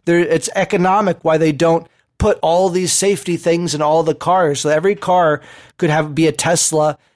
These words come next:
uh, and automatically stop. Um, a-, and not just, you know, uh, under a certain conditions, under all conditions, the cars could do automatic safety measures. Now, sometimes the,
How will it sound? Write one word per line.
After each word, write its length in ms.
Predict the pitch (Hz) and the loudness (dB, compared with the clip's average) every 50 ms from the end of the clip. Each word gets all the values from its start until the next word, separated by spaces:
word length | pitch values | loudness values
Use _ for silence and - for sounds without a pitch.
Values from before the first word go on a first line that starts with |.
| _ _ - | _ _ -8
uh, 160 | - - 156 - | -6 -6 -4 -4
and 180 | 156 170 170 170 | -4 -4 -2 -2
automatically 680 | 175 170 185 190 185 180 175 170 170 165 - 170 156 | 0 0 0 2 2 2 2 0 0 0 0 0 0
stop. 520 | 139 - - - 170 143 127 120 - - - - _ _ _ _ _ _ _ | 0 0 0 0 2 2 0 -2 -4 -10 -16 -18 _ _ _ _ _ _ _
Um, 480 | - 151 151 151 147 143 139 143 - - _ | -2 -2 0 0 0 0 -2 -4 -8 -8 _
a-, 240 | 170 160 170 - - | -4 -4 -2 -2 0
and 100 | 175 175 | 0 0
not 160 | 196 208 - | 0 0 0
just, 380 | - 202 185 160 - - - - _ _ _ _ _ _ _ | 0 0 0 0 -2 -4 -6 -12 _ _ _ _ _ _ _
you 140 | - 180 160 | -4 -2 0
know, 220 | 156 147 147 151 | 2 2 0 0
uh, 360 | - - 151 147 147 151 - - | 0 0 -2 -2 -2 -4 -4 -4
under 400 | - 165 160 160 151 156 147 147 | -4 -2 -2 0 2 2 2 2
a 60 | 143 | 0
certain 320 | 135 - - 160 156 139 | 0 -2 -2 -2 -4 -6
conditions, 480 | 127 - 143 135 151 147 131 - 170 - | -8 -8 -6 -4 -2 -2 -2 -2 -2 -2
under 300 | 196 202 196 208 220 - - | 0 0 0 0 -2 -2 -2
all 280 | - 247 262 285 302 | -2 0 2 0 0
conditions, 880 | - - 208 175 151 151 143 - - - 85 - - - - - - - - _ _ _ _ _ _ _ _ | -2 -2 -2 -2 -2 -4 -4 -6 -6 -8 -10 -12 -14 -14 -12 -12 -12 -12 -16 _ _ _ _ _ _ _ _
the 100 | - 165 | -6 -6
cars 500 | 156 - 180 175 165 160 156 - - - _ _ _ _ _ _ _ _ | -4 -2 0 0 2 0 0 -2 -4 -8 _ _ _ _ _ _ _ _
could 240 | - 170 165 151 135 | -2 0 0 0 2
do 340 | 139 151 147 147 143 135 | 2 2 4 4 2 2
automatic 540 | - 143 147 151 151 143 147 143 143 139 135 | 0 0 0 0 0 0 0 0 -2 -2 -2
safety 280 | - - 156 135 - 143 | -2 -2 -2 -4 -4 -4
measures. 360 | 139 135 131 113 120 117 110 | -4 -4 -4 -4 -6 -10 -10
Now, 80 | 110 107 | -8 -6
sometimes 640 | - - 175 185 - - 120 127 131 131 123 - - _ _ _ _ _ _ _ _ _ _ | -4 -2 -2 -2 -2 -4 -4 -4 -4 -4 -6 -8 -10 _ _ _ _ _ _ _ _ _ _
the, 140 | - 151 - | -6 -6 -6